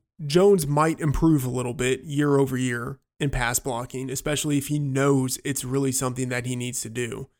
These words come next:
And then three, like, it wasn't all that many pass blocking snaps anyway that Ronald Jones was back there.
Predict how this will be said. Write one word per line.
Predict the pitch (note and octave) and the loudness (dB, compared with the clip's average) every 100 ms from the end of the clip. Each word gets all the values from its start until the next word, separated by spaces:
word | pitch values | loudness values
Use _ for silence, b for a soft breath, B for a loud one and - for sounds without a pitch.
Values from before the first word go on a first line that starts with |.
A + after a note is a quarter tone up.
| _ _ _ _ _ | _ _ _ _ _
And | D#3 C#3+ | 0 2
then | D3+ D3 D3 | 2 0 -4
three, | - A3 D3+ B2+ B2+ - _ _ _ _ _ _ - _ - | 0 2 2 0 -4 -8 _ _ _ _ _ _ -20 _ -6
like, | D#3+ _ _ _ | -6 _ _ _
it | F#3+ G3 | -2 2
wasn't | C4+ C4+ - | 2 2 0
all | F3+ | 0
that | G3 F3+ | 2 2
many | F3+ | 2
pass | F3 C#3 D3 D#3+ | 2 0 0 -2
blocking | - D3+ C#3+ D3+ C#3+ | -4 0 0 0 -2
snaps | - D3 C3+ B2+ - - | -2 0 0 -2 -8 0
anyway | E3+ D#3 A#2 - D3+ _ _ _ - | 2 2 0 -4 -10 _ _ _ -2
that | D3+ | 0
Ronald | D3+ D3+ D3 | 2 2 2
Jones | C#3 C3+ C3+ B2+ | 2 2 2 0
was | B2+ | -2
back | C3 A#2 A#2+ | -4 -4 -8
there. | - - | -14 -16